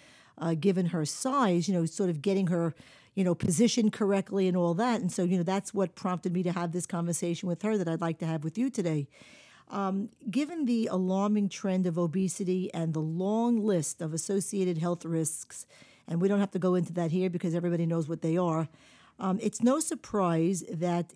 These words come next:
an increasing number of overweight or obese individuals, as she was,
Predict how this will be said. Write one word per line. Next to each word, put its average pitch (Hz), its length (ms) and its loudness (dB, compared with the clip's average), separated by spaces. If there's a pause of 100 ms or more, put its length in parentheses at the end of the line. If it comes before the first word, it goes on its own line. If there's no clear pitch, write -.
an 175 100 0
increasing 262 640 0
number 202 320 2
of 170 160 0
overweight 190 680 2
or 208 280 0
obese 196 440 0
individuals, 160 720 0
as 156 120 -4
she 247 220 -4
was, 151 420 -4